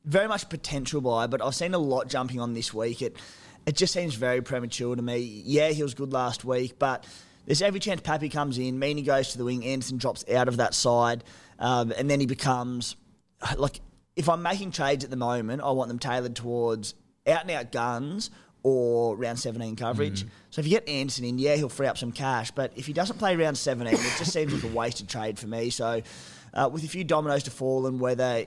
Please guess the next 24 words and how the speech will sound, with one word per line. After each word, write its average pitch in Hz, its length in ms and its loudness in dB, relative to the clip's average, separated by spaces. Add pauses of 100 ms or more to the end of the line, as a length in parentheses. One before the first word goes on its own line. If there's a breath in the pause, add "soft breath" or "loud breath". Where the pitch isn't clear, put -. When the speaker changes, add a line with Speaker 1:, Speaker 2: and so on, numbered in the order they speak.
(100)
Speaker 1:
Jeremiah 127 760 2
gets - 320 -4
dropped 123 340 0
or 113 140 0
Anderson, 120 680 -4
let's 131 140 2
just - 160 -2
wait 147 180 2
and 123 120 -6
see. 123 340 0 (600 loud breath)
He's 156 140 2
only 190 160 2
played 147 200 0
the 131 80 -4
one 117 160 -2
game, 107 260 -2
Anderson, 107 360 -6
so 127 160 -4
even 147 460 -2 (120)
just - 180 2
wait 156 200 2
till 127 100 -10
next - 220 -10
week. 73 280 -10